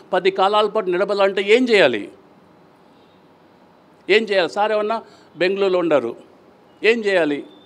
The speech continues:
అని మొత్తం పేపర్లో ఏం చేయాలి, ఏం చేయాలి రాసుకొని పెట్టుకున్నాం. సార్ కోసం వెయిట్ చేస్తున్నాం అనమాట. So సార్ వచ్చారు జూలైలో. వచ్చిన తర్వాత, "ఇలా ఇలా ఉంది సార్, మరి మనకి ఇంత అవుతుంది, ఇలా అవుతుందంటే,"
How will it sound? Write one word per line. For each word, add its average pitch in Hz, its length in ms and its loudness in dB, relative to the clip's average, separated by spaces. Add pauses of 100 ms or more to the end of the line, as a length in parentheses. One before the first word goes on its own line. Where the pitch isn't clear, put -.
(540)
అని 403 140 -2 (180)
మొత్తం 151 280 -6
పేపర్లో 170 480 -4
ఏం 156 220 -4
చేయాలి, 151 360 -4
ఏం 143 80 -4
చేయాలి 175 160 0
రాసుకొని 151 360 -4
పెట్టుకున్నాం. 117 400 -6 (520)
సార్ 175 320 2
కోసం 175 380 -4
వెయిట్ 156 280 -2
చేస్తున్నాం 139 320 -2
అనమాట. 123 320 -8 (760)
So 175 80 0
సార్ 180 280 -2
వచ్చారు 165 340 -2
జూలైలో. 151 500 -4 (720)
వచ్చిన 151 240 -4
తర్వాత, 151 560 0 (320)
"ఇలా 139 160 0
ఇలా 147 160 0
ఉంది 147 200 0
సార్, 151 240 0
మరి 139 140 -4
మనకి 127 240 -4
ఇంత 123 160 -6
అవుతుంది, 147 420 -2
ఇలా 135 140 -2
అవుతుందంటే," 143 500 -4